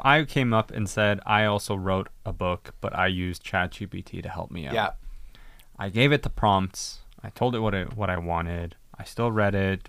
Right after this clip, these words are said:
Speaker 1: reread it, proofread it, did the whole work. But
Speaker 2: Yeah.
Speaker 1: I wasn't there doing the research because that's what I used G P T for. I
Speaker 2: Yeah.
Speaker 1: used it like an assistant. Does that take away from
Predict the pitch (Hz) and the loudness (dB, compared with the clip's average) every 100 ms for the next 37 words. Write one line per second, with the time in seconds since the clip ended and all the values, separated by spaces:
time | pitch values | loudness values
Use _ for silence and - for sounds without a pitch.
0 | - - 107 101 98 90 87 87 - 95 | -14 -6 -2 0 2 2 2 -2 -4 -2
1 | 92 87 87 98 95 90 92 87 85 - | 2 2 2 -2 -2 0 0 0 -2 0
2 | 127 120 107 117 113 104 101 92 87 90 | 2 4 4 4 0 0 2 0 0 -2
3 | 87 82 87 90 - 95 - - 92 87 | -2 -4 -4 -6 -6 -10 -12 -6 -4 -2
4 | 95 87 85 82 _ _ - - 104 98 | -2 -2 -2 -8 _ _ -16 -10 -10 -8
5 | - - - - 123 - 107 131 127 - | -10 -12 -10 -12 -10 -2 2 2 2 2
6 | 110 - 90 - 87 - - 113 - - | 0 2 -2 -2 -4 -4 -6 -10 -12 -12
7 | - - - - - - - - - - | -12 -12 -14 -18 -18 -20 -20 -20 -18 -16
8 | 156 139 127 113 101 131 147 - 147 - | -14 -14 -2 2 6 4 4 2 2 2
9 | 101 92 90 - 95 87 87 85 | 2 2 0 -2 -2 -2 -2 -6